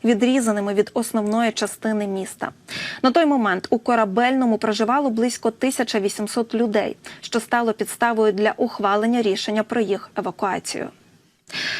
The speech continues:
Президент України Володимир Зеленський провів розмову з генеральним секретарем нато Марком Рюте. Про це йдеться у повідомленні глави держави в Telegram-каналі. Президент написав: цитую:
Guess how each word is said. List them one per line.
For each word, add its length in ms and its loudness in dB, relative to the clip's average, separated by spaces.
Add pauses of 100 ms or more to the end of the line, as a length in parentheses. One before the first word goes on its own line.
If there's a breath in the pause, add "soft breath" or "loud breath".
(540 loud breath)
Президент 400 4
України 400 4
Володимир 440 4
Зеленський 560 2
провів 380 2
розмову 440 4
з 60 -2
генеральним 460 2
секретарем 520 2
нато 320 2
Марком 460 2
Рюте. 440 0 (100)
Про 120 0
це 160 2
йдеться 380 2
у 160 -2
повідомленні 720 2
глави 300 2
держави 640 2 (100)
в 120 -4
Telegram-каналі. 800 0 (480 loud breath)
Президент 460 2
написав: 500 2
цитую: 560 2